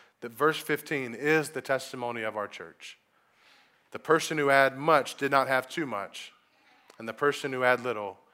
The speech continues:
did not have too little. As we look to close, I'd love to share with you what John Calvin wrote when he summarized this text.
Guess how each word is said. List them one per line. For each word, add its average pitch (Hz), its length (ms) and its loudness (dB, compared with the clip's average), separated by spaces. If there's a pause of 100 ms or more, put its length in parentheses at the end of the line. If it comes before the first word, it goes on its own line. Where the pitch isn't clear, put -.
(160)
did 117 140 -8
not 113 200 -2
have 98 380 -2 (420)
too 107 160 -12
little. 87 280 -14 (1500)
As 123 140 -6
we 139 60 -2
look 156 160 6
to - 80 0
close, 151 320 6
I'd 135 100 6
love 143 160 6
to 135 60 -2
share 147 240 4
with 139 160 -2
you 139 160 -2
what 127 180 2
John 135 260 2
Calvin 139 440 6
wrote 117 260 -2
when 120 140 -8
he 123 100 -8
summarized 110 840 -2 (340)
this 107 160 -14
text. - 480 -10